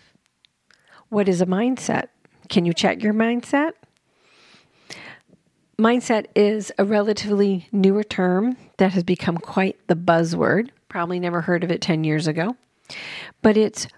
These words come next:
where you're thinking and how you look at things. Um, it's not necessarily your beliefs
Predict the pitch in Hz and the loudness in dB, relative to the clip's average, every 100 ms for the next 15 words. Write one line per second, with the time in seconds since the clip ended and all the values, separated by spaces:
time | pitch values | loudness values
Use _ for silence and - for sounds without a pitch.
0 | _ - - _ _ _ 196 190 226 226 | _ -20 -20 _ _ _ 2 4 4 4
1 | 233 - 233 220 - 175 170 175 - _ | 0 2 2 2 0 0 0 -2 -4 _
2 | 196 180 170 170 175 180 180 180 170 170 | 4 4 4 0 2 2 2 -2 0 0
3 | - - - - - 214 - - - - | 0 -8 -4 -6 -6 -14 -18 -20 -20 -20
4 | - - - - - - - 190 185 196 | -20 -20 -20 -20 -20 -14 -2 0 0 -2
5 | - _ - 196 - 202 202 208 226 240 | -6 _ -2 0 0 0 2 0 0 -2
6 | 240 240 - 214 208 196 196 190 185 _ | -2 -4 0 2 2 2 0 0 -2 _
7 | - - _ _ - 202 180 170 - 180 | -20 -20 _ _ -2 0 0 0 -2 0
8 | 185 208 - | 0 -2 -4